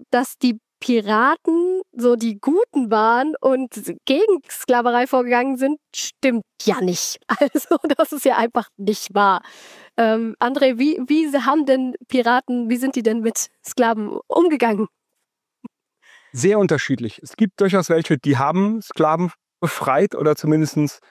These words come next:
Speaker 2: äh, von Sklavenschiffen geholt. Andere, für andere waren Sklaven einfach eine Ware, die man genauso gut verkaufen kann wie alles andere auch. Waren ja Märkte da, kann man zu Geld machen. Also es ist ein sehr, sehr ambivalentes Bild.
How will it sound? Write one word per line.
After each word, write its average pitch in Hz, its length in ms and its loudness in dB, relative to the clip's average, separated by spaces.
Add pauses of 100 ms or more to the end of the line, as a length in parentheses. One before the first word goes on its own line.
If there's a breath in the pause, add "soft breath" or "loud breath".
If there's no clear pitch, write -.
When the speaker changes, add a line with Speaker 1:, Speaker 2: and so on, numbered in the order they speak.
(320 soft breath)
Speaker 2:
äh, 131 360 2 (420)
von 139 80 -4
Sklavenschiffen 156 460 -2
geholt. 156 180 2
Andere, 156 300 0
für 147 140 -2
andere 151 260 0
waren 135 180 -2
Sklaven 135 320 -4
einfach 143 200 -2
eine 139 220 2
Ware, 135 320 0
die 165 100 2
man 147 120 2
genauso 131 340 2
gut 147 120 -6
verkaufen 139 360 -2
kann 131 220 0
wie 139 80 4
alles 131 260 2
andere 127 300 0
auch. 156 300 0
Waren 127 260 0
ja 123 100 2
Märkte 131 380 0
da, 135 160 0
kann - 160 -4
man 131 160 0
zu - 120 -12
Geld 143 260 0
machen. 220 220 -6 (380 loud breath)
Also 180 140 0
es 254 80 0
ist 262 60 2
ein 175 100 2
sehr, 180 180 2
sehr 170 140 2
ambivalentes 135 960 0
Bild. 208 200 0